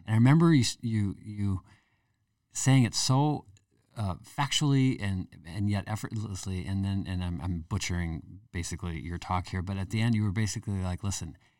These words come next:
if that guy, that guy, you know, who had spent his entire life,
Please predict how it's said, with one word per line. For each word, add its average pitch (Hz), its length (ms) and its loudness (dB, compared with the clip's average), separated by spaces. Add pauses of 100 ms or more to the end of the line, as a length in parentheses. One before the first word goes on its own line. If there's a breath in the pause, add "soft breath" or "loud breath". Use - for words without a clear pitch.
(100)
if 95 140 -6 (100)
that 92 220 -2
guy, 151 340 0 (1080)
that 110 200 2
guy, - 240 -8 (540)
you 113 160 -12
know, 85 200 -6 (440)
who 101 240 0
had 90 180 -4
spent 110 280 -4
his 90 140 -4
entire 117 520 0
life, 82 380 -6